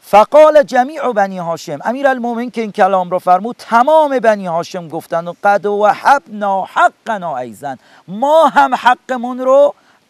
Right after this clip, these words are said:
بخشیدیم به تو امیرالمؤمنین علی علیه السلام.» فقال، امیرالمومنین دوباره فرمود، اللهم،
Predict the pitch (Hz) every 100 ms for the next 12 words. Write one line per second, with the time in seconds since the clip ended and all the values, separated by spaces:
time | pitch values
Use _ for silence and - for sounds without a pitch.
0 | 131 175 190 - - 269 240 233 180 -
1 | 202 202 165 165 175 143 127 139 135 135
2 | 170 202 - 139 131 120 107 104 - 117
3 | 110 104 185 247 233 196 139 120 _ _
4 | _ _ _ _ _ 165 190 196 185 175
5 | 196 180 175 165 165 170 139 127 131 185
6 | 196 185 196 165 208 208 196 156